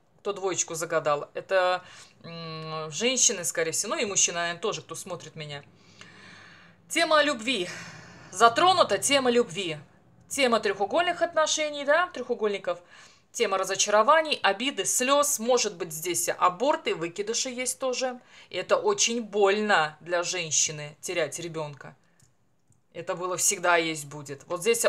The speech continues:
очень тронута тема и здоровья. Боли очень много. Как вам выйти из этой ситуации? Если вы в отношениях вот таких тяжелых, сложных,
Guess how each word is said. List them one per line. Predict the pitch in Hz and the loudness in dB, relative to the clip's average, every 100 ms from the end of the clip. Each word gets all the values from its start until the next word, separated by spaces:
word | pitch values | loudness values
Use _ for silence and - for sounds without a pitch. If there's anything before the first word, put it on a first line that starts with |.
| - | 2
очень | 214 214 185 165 | 0 0 -2 -2
тронута | 208 202 175 165 165 | 0 0 0 -6 -6
тема | - 175 165 | -2 -2 -4
и | - | -8
здоровья. | 180 143 180 175 180 156 147 143 143 - - - - | -6 0 2 4 2 0 -2 -6 -6 -12 -20 -20 -20
Боли | 160 214 277 202 | -8 4 6 6
очень | 185 - 202 196 | 2 2 0 0
много. | 196 160 147 147 143 _ _ _ _ _ _ _ _ _ _ _ _ _ _ _ _ - - - _ _ _ _ _ _ - | -4 -4 -4 -8 -10 _ _ _ _ _ _ _ _ _ _ _ _ _ _ _ _ -20 -20 -20 _ _ _ _ _ _ -8
Как | 220 | -4
вам | 226 233 | 0 2
выйти | 254 - | 2 0
из | 247 240 | 6 6
этой | 240 240 | 6 4
ситуации? | - 240 233 220 175 - - 170 165 165 156 - - _ _ _ _ _ | 2 2 4 4 2 0 0 0 -2 -6 -12 -20 -20 _ _ _ _ _
Если | 185 269 269 247 | -6 -4 -2 0
вы | 233 | 2
в | |
отношениях | 240 240 233 - 330 311 233 | 2 2 0 0 -2 -6 -6
вот | 185 190 | -6 -4
таких | 180 180 - | -6 -6 -12
тяжелых, | - 170 175 156 | -8 -4 -4 -6
сложных, | - 160 156 139 143 | -6 -6 -4 -6 -10